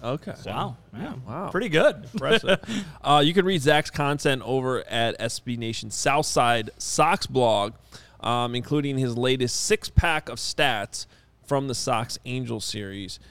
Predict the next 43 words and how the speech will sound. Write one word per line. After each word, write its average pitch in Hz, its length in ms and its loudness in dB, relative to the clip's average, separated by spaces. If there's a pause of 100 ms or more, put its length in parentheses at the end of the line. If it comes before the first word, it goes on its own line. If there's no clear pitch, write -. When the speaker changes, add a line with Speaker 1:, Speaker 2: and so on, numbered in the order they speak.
(240)
Speaker 1:
Uh, 107 120 -4
he 117 100 2
also 120 220 -2
writes 110 220 -4
for 110 100 -8
Baseball 107 400 -8
Prospectus - 840 -4
and 113 100 -8
is 110 140 -10
the 113 80 -8
co-host 120 640 -2
of 110 140 -8
the 110 100 -8
Shaggin' 110 640 -8 (100)
Flies 101 520 -12
podcast. 101 600 -10
Awesome 139 340 -2
having 113 280 -2
you 85 120 -14
here, 104 180 -14
Zach. 90 260 -14 (180)
Speaker 2:
Thanks 123 220 -8
so 135 80 -6
much 151 160 -6
for 160 100 -4
having 151 280 -4
me. 104 140 -10 (220)
Speaker 1:
So, 117 80 -12
Speaker 2:
Looking 110 140 -6
forward - 180 -6
to 98 120 -10
it. 95 60 -16 (340)
Speaker 1:
we 190 240 4
are 240 160 6
going 190 320 2
to, 143 520 2 (420)
um, 127 580 2
since 156 240 -4
it 156 100 0
is 160 140 0
an 156 80 2
off 127 200 2
day, 110 340 -2